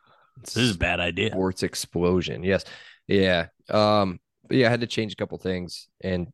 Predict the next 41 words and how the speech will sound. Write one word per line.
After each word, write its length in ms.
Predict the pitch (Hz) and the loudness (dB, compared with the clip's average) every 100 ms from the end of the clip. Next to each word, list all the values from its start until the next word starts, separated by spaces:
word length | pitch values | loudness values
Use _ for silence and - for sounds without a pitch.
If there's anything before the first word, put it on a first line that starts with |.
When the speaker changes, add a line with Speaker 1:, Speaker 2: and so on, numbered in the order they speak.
| _ | _
Speaker 2:
piece 180 | - 92 | -6 -4
of 80 | - | -6
cake. 260 | - - - | -10 -10 -6
So, 380 | - 87 90 - | -2 -2 -2 -4
and 180 | 104 117 | 0 2
if 100 | 123 | 2
you're 80 | 120 | 2
not 180 | 143 | 2
changing 360 | - 156 151 160 | 2 -2 -2 -4
anything, 300 | 160 165 156 | -4 -4 -4
also 340 | 156 165 123 | -6 -6 -6
super 340 | 107 - 131 117 | -6 -6 -6 -4
piece 220 | 127 120 | -4 -4
of 60 | - | -2
cake, 320 | 123 120 - | -2 -2 -6
do 120 | 117 | -4
it 60 | 113 | -2
online. 500 | 110 110 110 107 - - | 0 0 0 -2 -12 -12
Usually 360 | 104 117 110 | -4 -2 -2
do 140 | 101 104 | 0 0
it 80 | 98 | 0
every 200 | 98 92 | -2 -2
year 180 | 92 85 | -2 -4
online. 340 | 85 87 87 _ _ _ _ _ 90 | -4 -6 -8 _ _ _ _ _ -4
Um, 400 | 90 90 82 - _ _ _ _ | -2 -2 -6 -12 _ _ _ _
super 280 | - 107 87 | -4 -2 2
easy. 300 | 98 101 101 _ - | 2 0 -4 _ -6
Just 160 | 170 | 0
get 80 | 196 | 2
it 80 | 180 | 2
done. 180 | 175 - _ _ _ _ _ _ _ | 0 -2 _ _ _ _ _ _ _
Get 120 | 190 | -2
it 40 | 175 | 0
done. 160 | 160 - _ - - _ - | -2 -4 _ -20 -20 _ 0
Um, 420 | 131 131 123 113 _ | 4 6 4 0 _
cool. 280 | - 202 - _ - | 2 4 2 _ 0
And, 240 | 139 139 | 0 2
uh, 340 | 135 131 127 123 | 2 2 0 -2
spring 380 | - 147 156 | -6 -8 -4
game 260 | 147 135 123 | -2 -2 -2
is, 300 | 113 107 | -4 -4